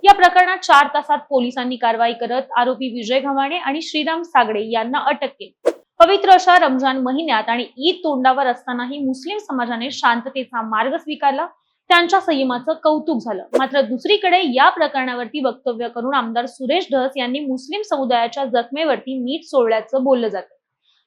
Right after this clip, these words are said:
धसांनी केलेल्या विधानावरून त्यांच्या विरोधात सोशल मीडियावरती मोठा रोष व्यक्त करण्यात येतोय. "अण्णा हे वागणं बरं नव्हं," असं म्हणत सुरेश धस यांच्या मुस्लिम कार्यकर्त्यांमध्ये देखील नाराजीचा सूर दिसून येतोय.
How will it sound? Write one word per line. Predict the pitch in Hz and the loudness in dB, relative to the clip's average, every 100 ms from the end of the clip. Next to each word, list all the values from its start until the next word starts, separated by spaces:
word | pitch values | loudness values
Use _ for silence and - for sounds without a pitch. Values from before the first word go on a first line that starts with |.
| - | 2
धसांनी | 339 359 381 415 | 4 4 2 0
केलेल्या | 370 339 339 | 0 4 4
विधानावरून | 302 262 285 294 277 277 294 | 2 0 0 2 4 2 0
त्यांच्या | 269 247 262 | 0 0 -2
विरोधात | 240 226 247 285 | -2 0 0 0
सोशल | - 262 262 403 | 0 -4 0 0
मीडियावरती | 415 277 254 233 233 269 | 2 2 2 0 -4 -6
मोठा | 233 254 277 | -6 -4 -2
रोष | 254 320 370 | 2 2 0
व्यक्त | 254 247 302 | -4 -6 -6
करण्यात | 311 233 214 | -4 -4 -6
येतोय. | 208 - - _ _ _ - | -10 -12 -18 _ _ _ 0
"अण्णा | 285 320 359 | 2 4 4
हे | 359 | 6
वागणं | 330 277 269 277 254 | 8 8 6 0 2
बरं | 240 262 | 4 4
नव्हं," | 277 262 196 - - | 2 0 -2 -4 -6
असं | 269 359 | -2 0
म्हणत | 381 311 269 269 | 2 2 2 0
सुरेश | - 254 262 240 | 0 2 2 2
धस | 269 208 - | 0 0 -2
यांच्या | 269 285 403 | -4 2 2
मुस्लिम | 294 269 302 381 | 2 -6 -6 0
कार्यकर्त्यांमध्ये | 359 262 262 254 247 247 240 | 4 4 2 -4 -6 -6 -4
देखील | 226 233 - 285 | -4 -6 -8 -6
नाराजीचा | 269 233 269 320 277 - 262 | 0 2 4 2 0 -4 -4
सूर | - - 320 | -4 -2 -2
दिसून | 240 233 214 | -2 -6 -10
येतोय. | 196 - | -12 -16